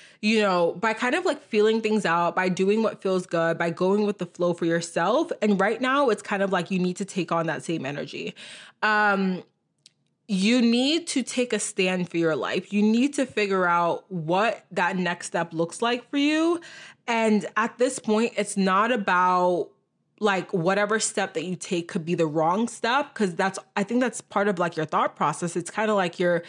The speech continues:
you're thinking, "Okay, you almost don't wanna move because you're afraid that if you take a step in a certain direction,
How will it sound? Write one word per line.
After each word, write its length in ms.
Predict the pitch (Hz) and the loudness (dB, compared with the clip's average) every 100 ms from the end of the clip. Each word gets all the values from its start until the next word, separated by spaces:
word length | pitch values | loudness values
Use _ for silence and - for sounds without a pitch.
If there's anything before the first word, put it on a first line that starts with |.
| - - | -16 -8
you're 120 | - 196 | -2 0
thinking, 300 | 202 196 - | 2 2 0
"Okay, 440 | 196 190 147 156 - - - | -2 0 -2 -4 -10 -14 0
you 160 | 208 | 2
almost 460 | 214 208 220 247 180 | 4 4 4 2 2
don't 220 | 175 165 | 2 2
wanna 220 | 185 208 | 2 2
move 280 | 220 254 262 | 4 2 2
because 300 | 226 196 180 | 0 0 2
you're 140 | 180 180 | 2 0
afraid 340 | - 180 180 | 0 0 2
that 120 | 190 | 2
if 200 | 185 185 | 0 -2
you 180 | 180 180 | 0 0
take 320 | 151 - 185 | 0 -2 -2
a 80 | 185 | -2
step 320 | - 170 170 | -2 -4 -2
in 80 | 165 | -4
a 60 | 170 | -2
certain 260 | - 185 | -2 -2
direction, 480 | 165 160 160 - | 0 0 -2 -4